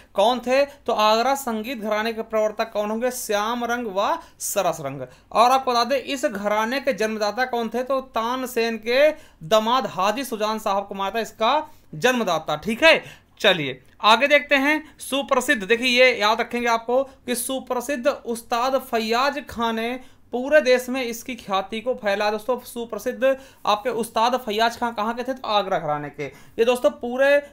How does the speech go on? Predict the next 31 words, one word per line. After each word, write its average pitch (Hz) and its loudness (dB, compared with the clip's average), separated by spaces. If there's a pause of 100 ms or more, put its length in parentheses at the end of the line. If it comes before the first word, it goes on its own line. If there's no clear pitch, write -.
(100)
देश 202 4
में 262 -4
इस 277 0
घराने 208 2
की 254 -10
ख्याति 202 -4
को 247 0
इन्होंने 208 -2
फैलाया 208 2
था। 185 -2
आपको 208 -2
बता 233 4
दें 254 -2 (200)
कि 233 -6
जो 226 -2
उस्ताद 247 0
फैयाज 220 -2
खान 233 -4
हैं 269 -6
उन्हें 226 -6 (120)
आधुनिक 220 0
शास्त्रीय 233 -2
गायन 196 -2
का 254 -2
पितामह 214 -2
कहते 202 -6
हैं, 202 -4
या 202 -2
फिर 190 -8
दोस्तों 196 -8
आधुनिक 185 -4